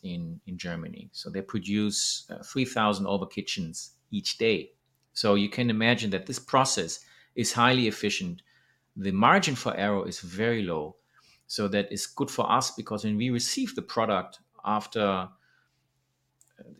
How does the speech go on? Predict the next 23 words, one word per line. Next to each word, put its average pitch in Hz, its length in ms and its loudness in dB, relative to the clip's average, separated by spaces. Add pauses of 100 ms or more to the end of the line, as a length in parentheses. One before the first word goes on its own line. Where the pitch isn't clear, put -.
(220)
currently 123 300 4
we 101 120 -2
have 98 320 0
a 90 260 -2
around 107 280 0
four 139 320 -4
month 127 460 -4 (520)
delivery 127 320 0
time. 127 420 -6
So - 160 -10
from 104 260 -2
the 98 180 0
moment 107 340 0
the - 180 -10
client 110 500 -2 (100)
signs 110 480 -2
the 107 100 -10
quotation 104 600 -4
and 90 460 -14
makes 92 160 -8
a 90 80 -10
down 92 300 -2
payment, 90 460 -8